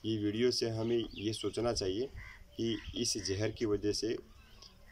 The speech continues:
मिट्टी में रहने वाले सूक्ष्म जीव मर रहे हैं। उसी तरह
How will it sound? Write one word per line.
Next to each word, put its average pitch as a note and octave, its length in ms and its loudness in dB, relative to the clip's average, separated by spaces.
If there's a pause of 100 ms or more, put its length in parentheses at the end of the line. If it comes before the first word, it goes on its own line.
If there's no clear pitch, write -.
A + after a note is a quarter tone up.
(280)
मिट्टी G#2 360 0
में A2+ 100 2
रहने G2+ 260 2
वाले G#2+ 200 4
सूक्ष्म G#2+ 420 0
जीव G2+ 180 2
मर F#2+ 200 2
रहे E2+ 180 -2
हैं। E2 160 -8 (440)
उसी A2+ 300 0
तरह F#2 300 0